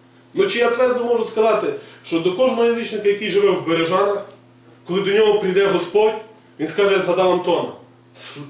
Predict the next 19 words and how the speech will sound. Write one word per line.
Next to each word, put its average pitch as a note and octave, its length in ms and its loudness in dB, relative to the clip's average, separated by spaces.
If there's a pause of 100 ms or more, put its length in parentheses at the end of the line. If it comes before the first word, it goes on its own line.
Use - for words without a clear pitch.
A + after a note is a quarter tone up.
(120)
прославляю, F#3 560 0
Господи, F#3+ 360 0
Тебе F3 360 -6 (240)
за F3+ 160 0
Антона, F3+ 500 2 (400)
Твого E3 420 -2 (200)
послідовника, E3+ 720 -2 (100)
Твого F3 260 0
учня». D3+ 300 -6
Чи G3+ 140 -8
може A3+ 300 2
він - 80 0
так C3+ 160 -8
сказати? - 420 -14 (720)
Якщо - 220 -8
він C3+ 100 -4
так C#3 200 -10
не A2+ 80 -12
може, C3+ 280 -8